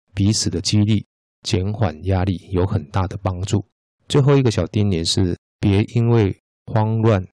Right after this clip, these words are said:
来搞疲劳战术，千万不要因为担心读不完，熬夜苦读啊。疲劳的战术只会造成恶性循环，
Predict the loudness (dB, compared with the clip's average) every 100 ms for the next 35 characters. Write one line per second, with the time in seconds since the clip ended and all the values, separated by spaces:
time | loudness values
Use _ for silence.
0 | _ _ _ _ -4 -4 -2 -4 -2 -4
1 | -2 -2 -2 -4 -4 -4 -4 -4 -6 _
2 | _ _ -10 -2 2 2 2 2 2 2
3 | 2 2 0 0 0 0 0 0 0 -2
4 | -16 _ _ _ -2 2 2 2 0 -2
5 | -2 -6 -6 -8 -10 _ _ _ _ _
6 | _ 0 2 4 4 2 2 2 2 0
7 | 0 -2 0 2 0 0 -2 -2 -6 0
8 | 2 2 0 -2 -2 -6 -4 -4 -4 -8